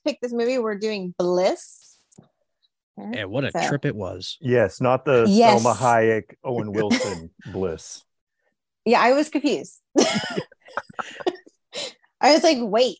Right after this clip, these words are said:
Speaker 1: this movie?" <laughs> Let me see.
Speaker 3: It's an interesting choice.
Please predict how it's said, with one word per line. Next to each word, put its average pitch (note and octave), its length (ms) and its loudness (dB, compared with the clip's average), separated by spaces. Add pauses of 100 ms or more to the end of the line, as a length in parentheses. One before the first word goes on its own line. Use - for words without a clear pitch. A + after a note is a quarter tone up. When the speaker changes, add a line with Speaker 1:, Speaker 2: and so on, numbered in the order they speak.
Speaker 1:
this F3+ 340 -8
movie?" B4+ 500 0 (220)
<laughs> - 480 -20
Let F#4 200 -12
me G4 100 -4
see. - 320 -10
Speaker 3:
It's B3+ 220 4
an G#2 140 -2
interesting A#2 680 0
choice. C#3+ 580 0